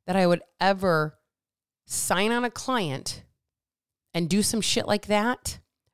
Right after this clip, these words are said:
no fucking way. Now, I will push you. I will take you out of your comfort zone.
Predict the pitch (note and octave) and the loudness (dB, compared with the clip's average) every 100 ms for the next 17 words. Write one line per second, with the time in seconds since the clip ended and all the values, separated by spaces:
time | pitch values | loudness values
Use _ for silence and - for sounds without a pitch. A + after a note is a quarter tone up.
0 | _ - E3 E3+ D3+ D3 - - A#2+ - | _ -2 4 4 4 -2 -4 -8 -8 -10
1 | - - G3+ E3+ B2+ - - _ - F3+ | -18 -6 -2 -2 -4 -12 -20 _ -4 0
2 | E3+ - A3 - D#3+ D3+ - F3 E3+ E3 | 0 0 0 0 -4 -8 -4 -4 -2 -2
3 | D#3+ - - - G#3+ - F#3+ F3 E3 G3 | -2 -4 -10 -4 -2 2 0 0 -4 -6
4 | - - D3+ C3+ | -6 -4 -2 -2